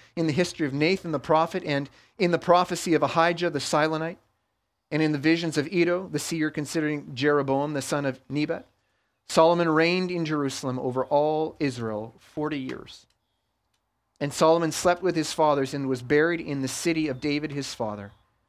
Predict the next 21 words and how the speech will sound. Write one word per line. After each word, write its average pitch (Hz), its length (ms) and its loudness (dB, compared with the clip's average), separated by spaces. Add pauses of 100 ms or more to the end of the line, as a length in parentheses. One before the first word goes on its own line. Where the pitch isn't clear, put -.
(260)
And 139 180 0
Rehoboam 131 540 2
his 127 160 -6
son 117 360 -4
reigned 143 440 -4
in 131 200 -8
his 117 440 -8 (100)
place. 104 320 -6
Thus - 300 -8 (140)
fa-, 127 240 2
far 127 260 0
the 107 80 -6
word 117 220 -4
of 113 40 -8
the 113 80 -10
Lord. 107 320 -10 (2250)
Our 147 80 2
first 240 300 2
point 208 220 4
is 151 140 0
this. 165 440 2